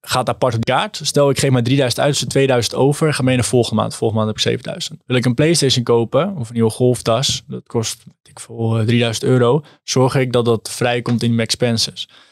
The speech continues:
En dat grote geld, dat gaat naar weer op een gegeven moment langzaam naar stocks, langzaam, maar ook naar mijn backup. In de zin van, je moet zes maanden backup hebben, dat je cashflow. Daarnaast heb je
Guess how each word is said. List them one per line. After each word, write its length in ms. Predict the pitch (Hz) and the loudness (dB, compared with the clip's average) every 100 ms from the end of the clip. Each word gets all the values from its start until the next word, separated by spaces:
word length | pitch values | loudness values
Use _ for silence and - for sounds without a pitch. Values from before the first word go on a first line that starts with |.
| _ _ | _ _
En 320 | - 120 120 | -2 0 2
dat 120 | 123 117 | 2 0
grote 400 | - 165 165 127 | 2 2 2 0
geld, 400 | - 123 120 120 | 0 2 2 0
dat 140 | 117 | -2
gaat 240 | - 117 | -2 -2
naar 300 | 120 113 113 | 0 0 0
weer 280 | 110 113 113 | 0 0 0
op 100 | 113 | -4
een 60 | - | -4
gegeven 260 | 120 110 | -2 0
moment 400 | 110 110 107 - - | 0 0 -2 -6 -6
langzaam 360 | 117 113 113 113 | -2 0 0 0
naar 120 | 113 | 0
stocks, 400 | - 117 107 - | 0 2 2 0
langzaam, 480 | 117 110 110 110 110 | 0 0 -2 -4 -2
maar 140 | 113 | 0
ook 280 | 123 123 117 | 2 2 2
naar 180 | 127 120 | 0 0
mijn 140 | 117 | 0
backup. 420 | 113 113 113 104 - | 0 0 0 0 -2
In 120 | 113 | -2
de 60 | |
zin 280 | 110 113 110 | 0 2 0
van, 140 | - 113 | 0 0
je 60 | |
moet 220 | 110 110 | 0 0
zes 200 | - 110 | 0 -2
maanden 240 | - 110 107 | 0 0 0
backup 300 | 113 104 113 | -2 -2 -2
hebben, 400 | 110 110 110 113 | -2 0 0 -2
dat 220 | 110 - | -6 -10
je 100 | - | -10
cashflow. 540 | - 117 - 120 117 123 - _ _ | -4 -4 0 2 0 0 -14 _ _
Daarnaast 320 | 120 117 113 | -4 -2 -2
heb 140 | 113 | -4
je 100 | - | 0